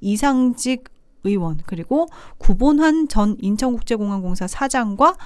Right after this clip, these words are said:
같은 이 전주고 동문이었던 겁니다. 그래서 이제 문재인 대통령 민정수석을 지내던 때에 이 대통령 비서실 시민사회 수석으로 지냈던 사람,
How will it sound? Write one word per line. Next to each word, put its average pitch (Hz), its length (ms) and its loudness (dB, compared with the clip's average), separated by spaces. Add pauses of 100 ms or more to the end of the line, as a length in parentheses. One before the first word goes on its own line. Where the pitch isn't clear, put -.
(260)
같은 277 640 2
이 196 180 0
전주고 349 800 4
동문이었던 214 1080 4
겁니다. 151 560 -6 (1120)
그래서 226 400 4
이제 202 180 2
문재인 226 580 2
대통령 214 760 4
민정수석을 214 1300 0
지내던 185 500 -4
때에 220 560 0
이 202 80 -2
대통령 233 680 4
비서실 240 500 0
시민사회 370 580 0
수석으로 247 400 -2
지냈던 208 420 -4
사람, 170 360 -6